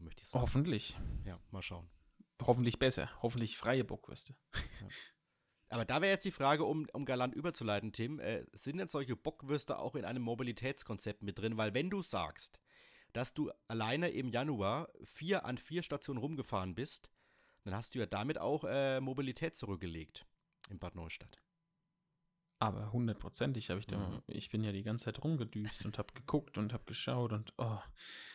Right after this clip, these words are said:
Speaker 2: also
Speaker 1: Aber du warst doch dann bestimmt wahrscheinlich auch schon fast über der, über der Limitzeit. Du darfst doch nur bis abends um neunzehn Uhr reinwerfen?
Speaker 2: Nee, es hat
Speaker 1: Zwanzig
Speaker 2: genau
Speaker 1: Uhr.
Speaker 2: gepasst. Ich glaub, ich um
Speaker 1: Hat noch
Speaker 2: neunzehn,
Speaker 1: gepasst.
Speaker 2: ich hab, glaub ich, um achtzehn Uhr fünfzig oder so hatte ich, glaub ich,
Speaker 1: Oh.
Speaker 2: gefunden.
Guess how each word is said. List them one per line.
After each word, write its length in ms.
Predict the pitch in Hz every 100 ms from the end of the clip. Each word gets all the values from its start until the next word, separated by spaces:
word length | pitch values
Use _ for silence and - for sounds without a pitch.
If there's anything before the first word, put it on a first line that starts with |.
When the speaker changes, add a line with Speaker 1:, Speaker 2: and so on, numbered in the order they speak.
| - -
Speaker 2:
also 220 | 104 104 - -
Speaker 1:
Aber 160 | 143
du 100 | 143
warst 200 | 139 156
doch 60 | 202
dann 160 | 160 139
bestimmt 300 | - 185 185
wahrscheinlich 420 | 156 123 160 180
auch 100 | 147
schon 160 | 151
fast 320 | 131 147 - 170
über 220 | 185 185
der, 280 | 151 139 -
über 160 | 139 139
der 80 |
Limitzeit. 600 | 131 160 143 - 113 95
Du 60 | 104
darfst 240 | 107 131
doch 80 | 151
nur 140 | 139 135
bis 120 | 131
abends 360 | 110 135 156
um 260 | - 160 220 _ _ _ _
neunzehn 420 | 113 131 156 - 175
Uhr 260 | 190 240 - -
reinwerfen? 640 | 139 151 160 165 - 226 _ _ _ _ _ _ -
Speaker 2:
Nee, 320 | 120 98 92
es 60 | 226
hat 180 | - -
Speaker 1:
Zwanzig 200 | 113 110
Speaker 2:
genau 120 | 113
Speaker 1:
Uhr. 40 | 143
Speaker 2:
gepasst. 420 | 175 120 - -
Ich 180 | - -
glaub, 160 | 120 113
ich 100 | 107
um 80 | 107
Speaker 1:
Hat 60 | 104
noch 100 | 104
Speaker 2:
neunzehn, 400 | 123 127 82 -
Speaker 1:
gepasst. 80 | -
Speaker 2:
ich 140 | 117 -
hab, 100 | -
glaub 160 | 120
ich, 60 | 117
um 100 | -
achtzehn 300 | 127 - 135
Uhr 80 | 123
fünfzig 580 | - 147 151 - 127 -
oder 140 | 113
so 280 | 110 110 113
hatte 120 | 117
ich, 100 | 123
glaub 140 | 113 107
ich, 100 | 92
Speaker 1:
Oh. 20 |
Speaker 2:
gefunden. 440 | 95 - 107 107